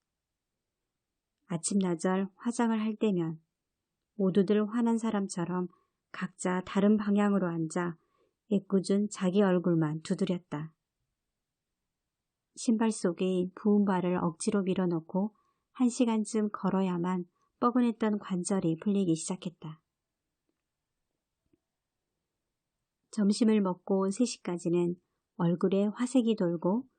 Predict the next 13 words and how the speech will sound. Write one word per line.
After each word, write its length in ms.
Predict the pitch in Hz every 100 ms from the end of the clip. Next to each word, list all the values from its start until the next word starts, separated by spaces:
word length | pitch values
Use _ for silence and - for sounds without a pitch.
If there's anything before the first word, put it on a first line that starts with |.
| _ _
수다도 480 | - 262 262 202 196
떨었다. 560 | 196 202 - 170 170 _ _ _ _ _ _ _ _ _ _ _ _ _ _ _
짧은 440 | - 233 233 247 233
해가 380 | 226 202 185 185
기운을 420 | - 196 202 190
잃을 260 | 180 185 196
때쯤 480 | 175 170 - 170 170 _ _ _ _ _
모두가 560 | 185 185 196 185 190 185
묵은수행 600 | 196 190 220 220 233 208
모드로 440 | 180 175 165 170 160
들어간다. 640 | 190 180 170 170 165 170 _ _ _ _ _ _ _ _ _ _ _ _ _ _ -
다리가 520 | - 196 190 202 202
천근만근이고 1200 | - 262 262 269 226 175 185 190 175 170 170 165